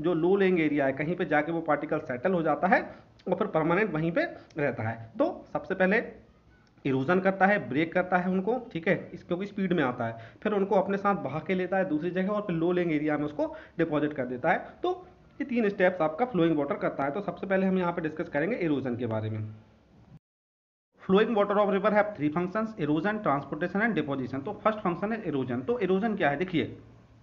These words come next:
जो river water होता है वो highland से, mountainous area से जब फ्लो होता हुआ आता है तो अपने साथ बहुत सारे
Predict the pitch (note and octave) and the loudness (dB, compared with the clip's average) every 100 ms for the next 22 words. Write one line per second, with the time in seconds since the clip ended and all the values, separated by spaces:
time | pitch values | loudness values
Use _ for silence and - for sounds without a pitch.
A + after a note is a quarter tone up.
0 | - - _ _ _ - D3 G3 D3+ F#3 | -20 -20 _ _ _ -4 2 4 4 4
1 | F#3+ D#3+ F#3+ C#3+ A#2 A2+ G#2 - - - | 4 2 2 0 -2 -6 -6 -12 -20 -10
2 | - G3 F#3+ E3+ G3 F3+ C#3 B2 C3 B2+ | 0 0 0 -2 2 2 0 -2 -6 -4
3 | D3+ F3 F#3 G#3+ D#3+ D#3 D3 D3 D3+ F#3+ | -2 -2 -2 -2 0 0 0 -4 -4 0
4 | F#3+ D3 C#3+ B2+ B2 A#2+ D3 G#3+ G#3+ E3+ | 0 0 -4 -4 -2 0 0 -2 -2 -2
5 | F3+ F#3 D#3 B2+ D#3+ - C#3+ C#3 | -2 -4 -4 -4 -6 -2 -2 -2